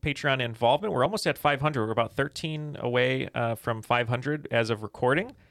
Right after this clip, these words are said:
So we're super excited about that. And as we said, Bill and Asha both are Patreon supporters, which we appreciate. So if you'd like to join them,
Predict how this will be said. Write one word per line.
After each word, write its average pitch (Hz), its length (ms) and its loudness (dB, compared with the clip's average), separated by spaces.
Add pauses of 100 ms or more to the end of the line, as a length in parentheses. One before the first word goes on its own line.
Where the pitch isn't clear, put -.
(240)
So - 80 -4
we're 113 80 0
super 135 300 0
excited 123 340 0
about 120 280 0
that. 143 180 0
And 127 80 -4
as 127 120 -2
we 120 120 -8
said, 151 420 0
Bill 139 220 4
and 123 120 0
Asha 131 480 0
both - 220 -2
are 127 300 2
Patreon 135 340 -4
supporters, 160 460 2
which 120 160 -6
we 123 80 -2
appreciate. 131 440 -4
So 113 120 -4
if - 100 -12
you'd 131 100 -6
like 196 140 0
to - 80 -2
join 127 320 0
them, 117 300 0